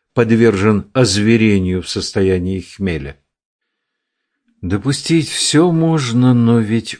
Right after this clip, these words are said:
он, этот профессор, Генка отлично помнит, бил как садист, как палач, со вкусом, профессионально, да еще и плевался.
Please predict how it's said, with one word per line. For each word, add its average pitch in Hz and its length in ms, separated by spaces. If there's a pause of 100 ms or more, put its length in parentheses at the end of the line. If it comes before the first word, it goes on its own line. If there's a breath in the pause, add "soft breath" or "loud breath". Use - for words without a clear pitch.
он, 135 360
этот 123 400
профессор, 120 1200 (320)
Генка 135 600
отлично 156 680
помнит, 131 920
бил 101 880
как 135 320
садист, 120 1300 (580)
как - 280
палач, 92 720
со - 180
вкусом, 131 1040
профессионально, 85 1200 (420)
да 85 140
еще 85 380
и 101 160 (480)
плевался. 87 1000